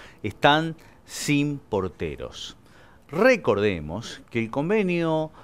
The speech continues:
que regula la prestación del servicio de limpieza en las escuelas públicas de la provincia de Misiones, en uno de sus apartados, establece que cada doscientos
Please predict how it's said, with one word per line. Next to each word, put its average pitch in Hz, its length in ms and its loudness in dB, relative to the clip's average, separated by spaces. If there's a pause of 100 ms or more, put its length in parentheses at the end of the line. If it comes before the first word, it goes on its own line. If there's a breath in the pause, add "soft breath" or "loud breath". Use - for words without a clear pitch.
(120)
que 107 120 2
regula 104 920 2
la 104 240 0
prestación 104 600 -4
del 101 120 -2
servicio 113 480 -4
de 98 100 0
limpieza 98 520 -4
en 87 60 -4
las - 160 -10
escuelas 120 640 -2 (240 soft breath)
públicas 95 500 -2
de 92 80 -4
la 92 160 0
provincia 104 640 -2
de 120 220 0
Misiones, 95 720 -4 (240 loud breath)
en 151 100 -4
uno 165 280 0
de 107 100 0
sus - 320 -6 (140)
apartados, 98 880 2 (240 soft breath)
establece 139 760 2 (300 loud breath)
que 151 160 -2
cada 165 360 6
doscientos 214 840 -2